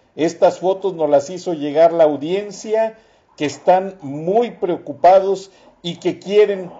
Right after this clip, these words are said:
una respuesta, Roger. ¿Qué está pasando?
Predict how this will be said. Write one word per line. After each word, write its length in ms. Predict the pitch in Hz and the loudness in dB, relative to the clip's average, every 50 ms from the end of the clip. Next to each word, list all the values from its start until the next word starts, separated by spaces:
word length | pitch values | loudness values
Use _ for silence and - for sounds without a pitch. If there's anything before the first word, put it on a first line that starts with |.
| - - - _ | -20 -20 -20 _
una 380 | - 165 175 185 185 185 185 170 | -4 -4 -2 -2 -2 2 2 2
respuesta, 960 | 147 139 139 131 131 - - - 156 156 160 156 - - - - - - 120 | 2 0 -4 -4 -6 -10 -12 -2 0 0 0 0 -4 -14 -4 0 0 0 0
Roger. 640 | 110 123 147 156 156 143 123 127 123 117 - - _ _ _ _ _ | 0 -2 0 0 0 -2 -4 -4 -6 -6 -6 -10 _ _ _ _ _
¿Qué 360 | - 185 185 185 185 180 175 | -2 0 0 2 2 0 -2
está 480 | 170 147 - - _ - 170 165 165 - | -4 -6 -8 -8 _ 4 4 4 4 2
pasando? 720 | - 147 135 - - 139 139 139 131 123 117 107 110 107 | 0 0 0 0 -4 -2 -2 -2 -4 -8 -8 -8 -8 -10